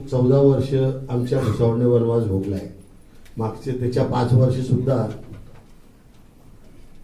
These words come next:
जे काही काम व्हायला पाहिजे होतं ते झालं नाही. नऊ वर्ष हे सुद्धा गेले. चार वर्ष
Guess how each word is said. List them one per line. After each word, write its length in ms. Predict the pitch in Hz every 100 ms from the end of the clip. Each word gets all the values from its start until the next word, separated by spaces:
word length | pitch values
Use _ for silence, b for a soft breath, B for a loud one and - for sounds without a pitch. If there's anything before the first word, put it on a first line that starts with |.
| -
जे 100 | 123
काही 160 | 127 127
काम 260 | 127 127 120
व्हायला 260 | 110 123
पाहिजे 260 | 123 127 123
होतं 240 | 123 123
ते 120 | 123
झालं 260 | 117 104 113
नाही. 120 | 127
नऊ 240 | 127 123 123
वर्ष 240 | 120 -
हे 440 | 127 131 - 110
सुद्धा 280 | 120 113 113
गेले. 280 | 120 113 110 - - - - - - - - - -
चार 220 | 123 123
वर्ष 340 | 131 127 -